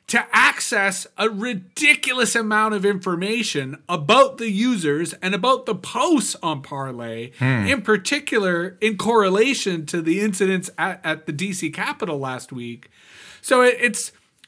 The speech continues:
Speaker 1: it's really become a full court press against anyone who ex-, uh, is either associated with the events in Washington, D C, or who has extremist ideology. Th-, th-, they're either finding themselves banned from all platforms,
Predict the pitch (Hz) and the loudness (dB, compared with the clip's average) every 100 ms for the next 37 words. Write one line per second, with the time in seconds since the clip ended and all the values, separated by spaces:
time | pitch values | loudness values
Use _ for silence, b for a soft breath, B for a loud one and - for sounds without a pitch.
0 | - 233 - 240 - 262 359 285 214 202 | -4 -4 2 2 2 2 6 6 4 4
1 | 202 175 - 190 180 180 175 - 190 151 | 4 2 4 2 4 2 2 2 4 4
2 | 147 - 165 190 185 220 - 214 247 240 | 2 -2 0 2 2 -2 -2 0 2 2
3 | 196 180 175 165 185 175 185 160 156 - | 2 2 2 0 2 2 0 -4 -4 -10
4 | - 160 147 165 156 147 - 196 190 156 | -4 -2 -2 -2 -6 -6 -6 0 2 2
5 | 147 233 247 - 240 220 202 190 190 175 | 0 0 0 0 0 0 2 0 0 -2
6 | 175 165 180 165 170 165 - 190 165 165 | -2 -4 -6 -4 -4 -4 -8 -10 -8 -8
7 | 160 - 160 160 151 B B B 185 185 | -10 -8 -6 -4 -6 B B B 0 2
8 | 185 175 226 240 220 196 - - 208 185 | 2 4 6 6 4 -2 -4 -4 -2 -2
9 | - 175 165 196 247 220 151 135 135 135 | -2 0 0 0 0 -2 -2 -4 -4 -6
10 | 131 B B B B 302 220 185 233 160 | -8 B B B B -16 -2 0 0 -2
11 | 214 170 165 233 226 233 196 - 220 240 | -2 0 2 4 4 6 4 6 4 4
12 | 240 208 180 190 185 143 139 170 185 180 | 4 0 2 2 2 0 2 2 4 2
13 | 165 156 - 202 269 - 165 135 131 139 | -2 -2 2 4 4 2 0 0 -2 -10
14 | 131 127 131 135 | -8 -8 -8 -12